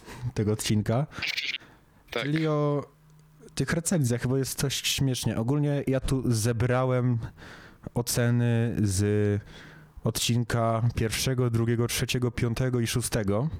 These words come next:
Speaker 2: Aha.
Speaker 1: E, i myślę, że będzie śmiesznie, ponieważ ty ich nie widziałeś.
Speaker 2: Tak. <laughs> Mnie,
Speaker 1: Em.
Speaker 2: mnie to ciekawi akurat.
Speaker 1: Ja, mnie niektóre, powiem, trochę zdziwiły.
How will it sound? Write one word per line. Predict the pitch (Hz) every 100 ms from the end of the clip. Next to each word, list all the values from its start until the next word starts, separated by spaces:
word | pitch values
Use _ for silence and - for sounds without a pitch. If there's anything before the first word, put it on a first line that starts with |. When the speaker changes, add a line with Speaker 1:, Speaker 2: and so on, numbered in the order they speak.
| - - - - - - - - - - -
Speaker 2:
Aha. | 120 143 - - - - - - - -
Speaker 1:
E, | 123 123 127 131 131 -
i | 135 139 143 139 139
myślę, | 135 143
że | 127
będzie | 127 120
śmiesznie, | - 135 120 127
ponieważ | - 120 117 -
ty | - 120
ich | 113
nie | 120 104
widziałeś. | 104 107 107 107 107 - - - - - - - - - - - -
Speaker 2:
Tak. | 117 113 - 131 -
<laughs> | - - -
Mnie, | 139
Speaker 1:
Em. | 113 107 104 104 104
Speaker 2:
mnie | 104 107 107
to |
ciekawi | 127 120 117 113 113
akurat. | 110 - 107 113 - - - -
Speaker 1:
Ja, | 120 117 117 117
mnie | 127 123
niektóre, | 123 - 120 110
powiem, | - 117 107 113
trochę | 117 - - 113 110 107
zdziwiły. | - 110 104 101 104 131 208 220